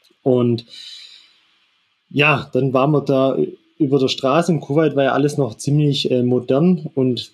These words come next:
klar, Irak nach so vielen Jahrzehnten des Kriegs sieht dann schon ganz anders aus, da, äh, wie die Straßenverhältnisse und so weiter sind. Und da ist die große Herausforderung auch die, dass,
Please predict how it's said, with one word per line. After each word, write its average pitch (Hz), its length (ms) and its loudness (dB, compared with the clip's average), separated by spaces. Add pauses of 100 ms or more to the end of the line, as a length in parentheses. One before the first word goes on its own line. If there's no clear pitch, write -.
klar, 131 320 0
Irak 123 500 -2
nach 131 240 0
so 135 160 0
vielen 135 320 0
Jahrzehnten 131 500 0
des 123 160 0
Kriegs 143 260 -4
sieht 131 140 0
dann 120 120 0
schon 127 160 -2
ganz 120 200 0
anders 139 380 -2
aus, 123 360 -2 (180)
da, - 440 -4
äh, - 120 -8 (300)
wie 120 80 -8
die 120 80 -6
Straßenverhältnisse 127 960 -2
und 123 120 -2
so 120 140 -4
weiter 120 220 0
sind. 147 240 -2
Und 139 100 0
da 123 120 2
ist 123 120 -4
die 135 80 -2
große 131 320 -2
Herausforderung 127 720 0
auch 123 200 -2
die, 135 140 -4
dass, 135 260 0